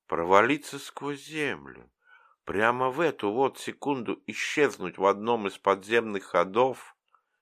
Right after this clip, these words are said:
но это было так. Запах возвращал меня назад. Он откручивал механизм, и я втягивался в этот процесс, медленно и осознанно спускаясь по лестнице вниз,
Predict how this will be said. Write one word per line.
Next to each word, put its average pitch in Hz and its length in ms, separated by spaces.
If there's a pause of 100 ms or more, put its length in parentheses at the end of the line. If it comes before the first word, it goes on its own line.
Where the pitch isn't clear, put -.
(160)
но 78 260
это 104 340
было 110 380
так. - 640 (640)
Запах 113 640
возвращал 123 760
меня 120 380
назад. 123 600 (840)
Он 117 300
откручивал 120 1000
механизм, 107 960 (720)
и 87 60
я 87 340
втягивался 80 1000
в 80 60
этот 87 320
процесс, - 960 (580)
медленно 71 960
и 71 120
осознанно 71 960
спускаясь - 960
по 67 180
лестнице 67 800
вниз, 64 680